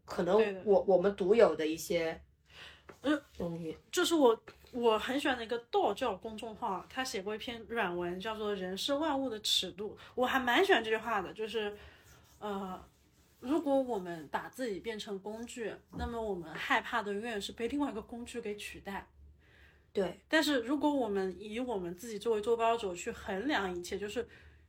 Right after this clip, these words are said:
Speaker 2: 自我的稳定度会足够让你去在一个如此巨变的时候，呃，相信，呃，这些都还 OK，就是都是一个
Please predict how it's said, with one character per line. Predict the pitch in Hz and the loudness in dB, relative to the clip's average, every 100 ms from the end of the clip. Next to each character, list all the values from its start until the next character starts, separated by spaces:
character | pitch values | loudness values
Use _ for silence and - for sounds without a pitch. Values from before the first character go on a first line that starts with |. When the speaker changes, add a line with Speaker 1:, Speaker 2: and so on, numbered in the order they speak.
| - - | -20 -16
Speaker 2:
自 | - 415 | 4 6
我 | 320 208 160 - | 6 4 0 -6
的 | - 190 160 | -6 -6 -6
稳 | 208 214 190 | -4 -4 -4
定 | 277 262 233 | -4 -6 -4
度 | 262 | -8
会 | 254 262 | -4 -8
足 | 233 - 208 208 _ | -8 -8 -8 -8 _
够 | - 392 285 | 4 6 6
让 | 254 277 240 | 4 0 0
你 | 190 | -6
去 | 175 - 254 220 190 170 | -8 -10 -6 -4 -4 -6
在 | - 240 208 180 | -2 0 0 -4
一 | 190 202 | -10 -6
个 | 220 208 | -2 -2
如 | 196 202 330 | -2 -4 -4
此 | - 202 | -4 -8
巨 | - 254 | -8 -8
变 | 233 240 | -4 -2
的 | 202 | -2
时 | 196 | -6
候， | 190 180 202 190 - - - _ _ - | -8 -4 -4 -4 -10 -20 -20 _ _ -8
呃， | 202 190 180 - _ | -6 -6 -10 -16 _
相 | - - 320 349 | -10 0 2 2
信， | 349 302 196 180 _ _ - | 0 -2 -4 -10 _ _ -12
呃， | 208 196 185 170 - | -8 -6 -8 -12 -16
这 | - 302 | -4 -2
些 | 214 233 214 214 208 _ _ _ _ _ _ _ | 0 0 0 -2 -6 _ _ _ _ _ _ _
都 | - 240 240 233 - - | 2 4 4 2 -6 -8
还 | - 196 | -2 0
OK， | 202 202 202 190 _ _ _ | 0 -2 -6 -8 _ _ _
就 | - | -6
是 | 247 | -4
都 | 262 302 302 | 2 4 4
是 | 294 277 233 | 4 2 0
一 | 214 208 | -2 -4
个 | - 233 208 196 | 2 4 4 0